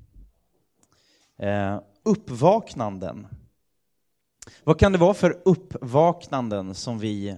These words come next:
som vi möter? Vi möter ju uppvaknanden hela tiden. Den här bilden, jag vet inte om ni vaknar upp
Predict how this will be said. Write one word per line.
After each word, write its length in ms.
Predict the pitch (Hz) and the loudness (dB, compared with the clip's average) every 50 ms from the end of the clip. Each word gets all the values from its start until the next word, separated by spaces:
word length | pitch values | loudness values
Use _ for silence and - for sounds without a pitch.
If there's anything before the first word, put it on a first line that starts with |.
| - - | -14 -16
som 220 | - - - 143 139 | -16 -10 -6 -4 -4
vi 100 | 131 117 | -2 -2
möter? 400 | 110 120 135 135 _ - 104 113 | -4 -4 -6 -8 _ -12 -12 -8
Vi 140 | 113 139 | -6 -4
möter 380 | 156 180 185 151 123 - - 139 | 0 2 2 2 2 0 -4 -4
ju 180 | 139 139 143 135 - _ _ _ _ _ _ _ _ _ _ _ - | -2 -2 -2 -4 -8 _ _ _ _ _ _ _ _ _ _ _ 4
uppvaknanden 1300 | - - 185 - - 120 110 127 143 143 139 147 - - 147 143 143 135 127 127 127 127 123 123 123 - | 6 6 6 2 -4 -4 0 2 4 4 2 0 -4 -8 -6 -4 -4 -2 -2 -2 -2 -2 -2 -4 -6 -10
hela 580 | - - - - - 170 131 110 107 104 107 107 | -12 -12 -10 -8 -6 -4 -4 -4 -4 -4 -4 -6
tiden. 540 | - - - - - - - 71 - - - - - _ _ _ _ _ _ _ _ _ _ | -6 -6 -8 -8 -10 -12 -14 -16 -16 -18 -20 -20 -20 _ _ _ _ _ _ _ _ _ _
Den 140 | - 147 147 | -2 0 4
här 160 | 151 151 143 131 123 | 4 4 4 4 2
bilden, 580 | 143 151 165 170 160 143 135 120 113 113 107 - _ _ _ _ _ _ | 2 2 2 2 2 2 2 2 0 -2 -6 -10 _ _ _ _ _ _
jag 100 | - 139 | 2 4
vet 240 | 147 160 165 160 165 | 6 6 6 4 2
inte 440 | 170 151 147 - 135 131 127 127 127 120 - - - - _ _ _ _ _ _ - | -2 -4 -2 -2 0 0 0 0 -2 -6 -8 -10 -12 -16 _ _ _ _ _ _ -2
om 200 | 156 160 156 160 | -2 0 0 2
ni 420 | 175 185 180 170 160 147 123 - - _ _ _ _ _ _ | 2 2 2 2 0 0 -2 -6 -12 _ _ _ _ _ _
vaknar 600 | - 143 135 156 175 165 151 - - - 151 139 | -6 0 6 8 10 10 8 6 2 2 2 4
upp 300 | 143 147 143 143 - | 4 4 4 2 -4